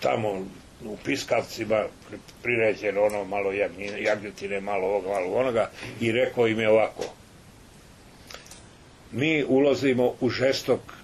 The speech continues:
sukob sa Sovjetskim savezom. Nemojte đavo", kakav je Krcu bio, "nemojte đavo da vas nosi da se neko izjasni za to.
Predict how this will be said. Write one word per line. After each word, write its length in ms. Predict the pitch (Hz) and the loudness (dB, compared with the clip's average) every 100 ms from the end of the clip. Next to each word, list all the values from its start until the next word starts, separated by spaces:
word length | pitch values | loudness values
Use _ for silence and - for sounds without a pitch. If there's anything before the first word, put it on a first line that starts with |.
| - | -14
sukob 500 | - 127 123 - 113 - - | 0 2 2 2 0 -4 -14
sa 180 | - 117 | -6 -4
Sovjetskim 560 | - 127 120 95 113 101 | 2 2 2 -2 -8 -8
savezom. 500 | - 98 82 73 - - - - - - - - - - - | 0 2 2 -6 -14 -20 -18 -16 -14 -16 -16 -18 -20 -20 -10
Nemojte 680 | 95 151 190 180 156 - 147 110 | -2 0 4 4 4 2 0 2
đavo", 380 | 175 175 165 - | 4 6 4 2
kakav 360 | 139 143 139 127 | 0 2 4 4
je 100 | 113 | 2
Krcu 300 | 139 113 113 | -2 -2 -4
bio, 280 | 98 104 82 | -2 -2 0
"nemojte 540 | 110 160 170 151 135 131 - | 0 2 4 2 0 -2 2
đavo 340 | 165 151 139 | 4 4 4
da 140 | 120 | 4
vas 280 | 123 120 - | 4 4 4
nosi 380 | 147 156 - 143 | 2 2 2 0
da 180 | 120 117 | 2 0
se 180 | - 117 | 2 0
neko 480 | 139 147 139 123 - - - - - - | 0 2 4 4 2 -10 -20 -20 -14 -4
izjasni 680 | 147 123 160 127 - 135 | 0 2 2 2 2 0
za 200 | 120 127 127 | 2 2 2
to. 320 | 131 104 - | 2 2 0